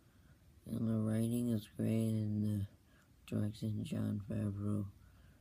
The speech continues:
Dryden was good. And,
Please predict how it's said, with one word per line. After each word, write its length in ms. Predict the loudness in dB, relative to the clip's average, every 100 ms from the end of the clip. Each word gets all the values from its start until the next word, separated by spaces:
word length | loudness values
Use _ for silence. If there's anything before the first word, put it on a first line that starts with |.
| -20 -16 -6
Dryden 760 | -2 0 0 0 0 0 -2
was 140 | -2 -2
good. 320 | -2 0 -2 -6 -14 -20 -20 -20 -20 -20 -16 -12
And, 400 | -6 -2 0 0